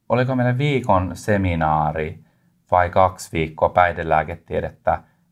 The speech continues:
kuuden vuoden koulutuksessa, jossa me puhutaan, puhutaan kuukausia riposomeista, enkä mä sit muista, mitä ne tekee nykyään,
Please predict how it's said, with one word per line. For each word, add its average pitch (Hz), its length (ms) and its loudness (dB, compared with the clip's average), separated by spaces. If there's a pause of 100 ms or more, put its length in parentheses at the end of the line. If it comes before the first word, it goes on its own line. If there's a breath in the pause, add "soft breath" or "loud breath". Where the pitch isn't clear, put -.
(160)
kuuden 101 360 2
vuoden 82 280 0
koulutuksessa, 87 1000 0
jossa 90 320 -4
me 87 140 -4
puhutaan, 87 500 0
puhutaan 90 340 -6
kuukausia 87 800 0 (440 soft breath)
riposomeista, 92 920 0
enkä 85 140 0
mä 85 100 -2
sit 85 100 -10
muista, 92 300 -2
mitä 82 160 2
ne 80 80 2
tekee 82 320 0
nykyään, - 540 -8